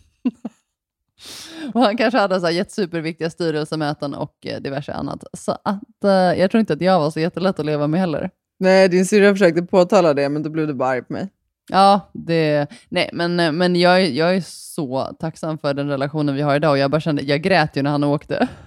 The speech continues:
Speaker 2: Åh, det gjorde du inte när jag åkte.
Speaker 1: Nej, jag, och jag sa det till Oskar, jag bara, "Vet du, jag grät faktiskt inte när Ida åkte." Och då sa han, "Nej, det känns, eh, det känns speciellt." <laughs>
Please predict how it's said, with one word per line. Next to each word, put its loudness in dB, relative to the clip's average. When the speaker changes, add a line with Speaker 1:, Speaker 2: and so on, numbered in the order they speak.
Speaker 2:
Åh, 4
det 4
gjorde 6
du 4
inte 4
när 6
jag 8
åkte. 0
Speaker 1:
Nej, -2
jag, -4
och -4
jag -4
sa 0
det -4
till 0
Oskar, 2
jag -2
bara, -2
"Vet -4
du, -6
jag -4
grät -2
faktiskt -8
inte -8
när -4
Ida -2
åkte." -6
Och -6
då -2
sa -4
han, -2
"Nej, 0
det 0
känns, -4
eh, 0
det -2
känns -6
speciellt." 0
<laughs> -12